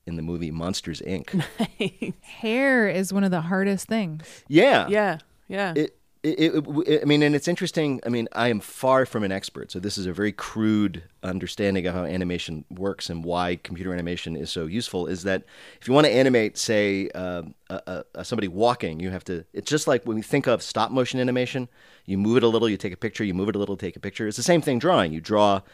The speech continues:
Speaker 1: a person and his leg is moved, and his leg is moved, and his leg is moved a little, and his leg is moved a little, and his leg is moved a little. And if you show it in twenty-four frames per second, it looks like he's walking. But the thing that we don't think about is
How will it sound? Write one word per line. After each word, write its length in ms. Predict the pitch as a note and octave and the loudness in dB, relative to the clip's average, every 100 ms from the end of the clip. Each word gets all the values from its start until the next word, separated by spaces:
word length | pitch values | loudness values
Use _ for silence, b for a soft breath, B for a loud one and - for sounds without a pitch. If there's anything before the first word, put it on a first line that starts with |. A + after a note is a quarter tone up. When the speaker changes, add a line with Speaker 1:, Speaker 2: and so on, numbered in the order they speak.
| b | b
Speaker 1:
a 80 | - | -12
person 380 | - A#2 - G2 | -2 -2 0 0
and 80 | E2+ | -2
his 120 | E2+ | -4
leg 200 | F#2 E2 | -6 -4
is 100 | D#2 | -2
moved, 300 | A#2+ B2+ G2 | 2 2 0
and 80 | D#2 | -6
his 120 | D#2 | -8
leg 160 | D#2 C#2+ | -10 -8
is 100 | E2+ | -4
moved, 300 | A#2 G#2+ E2+ | -2 -2 -4
and 80 | |
his 120 | C#2 D#2 | -10 -12
leg 140 | D2+ | -12
is 80 | D#2 | -10
moved 200 | C#2+ C2+ | -10 -8
a 40 | |
little, 240 | F2 B2+ G2+ | -2 -2 -2
and 80 | |
his 120 | D2+ D#2+ | -6 -10
leg 160 | D2+ | -12
is 60 | D#2 | -12
moved 180 | C#2+ D2 | -14 -8
a 40 | |
little, 220 | D2+ B2 | -4 -2
and 80 | F2+ | -2
his 140 | D2 | -6
leg 140 | E2 D2+ | -10 -12
is 100 | - | -12
moved 180 | D2 D2 | -12 -8
a 40 | |
little. 280 | E2 A#2+ F#2+ | -4 -2 -2
And 80 | F2 | -4
if 140 | F#2 | -6
you 60 | F2+ | -6
show 260 | A#2 G#2 | 0 2
it 80 | G2 | 0
in 140 | D#2 | -2
twenty-four 380 | E2 F#2 F2 F2 | -6 -8 -6 -8
frames 280 | D#2 F2 - | -8 -8 -10
per 100 | - | -6
second, 300 | D#3+ D#3+ F2+ | -2 -2 -2
it 60 | - | -4
looks 140 | - | -6
like 140 | D#2 | -8
he's 140 | F#2 B2 | -8 0
walking. 380 | E3 D#3 D2+ C#2+ B B B B B B B - | 2 2 -4 -12 B B B B B B B 0
But 200 | B2 A2+ | 0 0
the 60 | G#2+ | 0
thing 200 | D3+ D3+ | 2 4
that 60 | |
we 100 | A#2 | 4
don't 180 | B2+ D3 | 2 2
think 180 | C3+ A#2+ | 0 0
about 300 | G#2 G2 F#2+ | 0 0 0
is 400 | F#2 F#2 F2 - | 0 -2 -2 -8